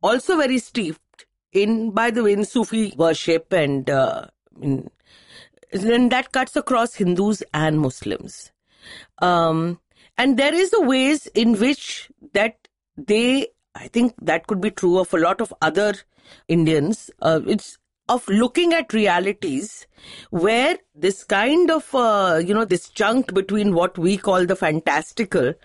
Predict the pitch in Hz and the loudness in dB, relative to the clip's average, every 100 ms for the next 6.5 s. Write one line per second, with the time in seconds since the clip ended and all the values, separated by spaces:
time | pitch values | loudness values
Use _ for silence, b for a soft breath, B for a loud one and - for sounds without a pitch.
0 | b b b b 190 208 247 226 233 214 | b b b b -2 0 2 2 2 4
1 | 185 156 120 - 165 185 208 202 180 127 | 2 0 -4 -10 -2 2 2 2 2 2
2 | 147 - _ _ _ 196 220 - - 285 | 0 -6 _ _ _ -2 -2 0 -2 2
3 | 359 381 240 190 196 175 123 131 139 - | 2 2 0 0 -2 -2 -6 -6 -14 -14
4 | - - _ _ _ _ - 277 277 269 | -20 -20 _ _ _ _ -6 0 2 2
5 | 185 220 262 269 262 226 214 - 175 190 | 2 0 0 0 0 -2 -10 -12 -2 2
6 | 196 202 170 - - | 2 0 -2 -4 -4